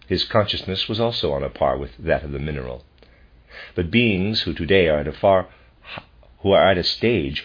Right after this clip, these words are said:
far higher than that of men, once lived in human bodies. These are the archai, first beginnings, or spirits of personality. They passed through their human epoch on old Saturn.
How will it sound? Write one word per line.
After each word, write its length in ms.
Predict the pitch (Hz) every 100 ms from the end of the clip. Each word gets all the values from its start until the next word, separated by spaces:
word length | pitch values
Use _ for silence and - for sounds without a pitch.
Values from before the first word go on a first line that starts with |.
| -
far 240 | 92 85
higher 520 | - 113 107 67 65 -
than 180 | 87 76
that 140 | 69
of 80 | 67
men, 380 | 69 65 76 107 - _ _ -
once 280 | 110 117
lived 220 | 87 85 92
in 120 | 90
human 260 | 71 78
bodies. 460 | 76 65 60 58 - - _ _
These 320 | 76 85 90
are 80 | 90
the 140 | 90
archai, 600 | - 95 95 - 60 55 - - -
first 300 | 104 - -
beginnings, 540 | 90 98 82 60 -
or 80 | 65
spirits 440 | - 92 78 -
of 140 | 73 -
personality. 680 | 80 - 78 80 76 67 64 - -
They 80 | 92
passed 420 | - 107 107 - - -
through 160 | 113
their 120 | 104
human 520 | 98 - 131 135 139 143 _ _ _
epoch 560 | 110 110 - 101 110 - _ _ -
on 160 | 73 -
old 220 | 80 80
Saturn. 500 | - 69 64 58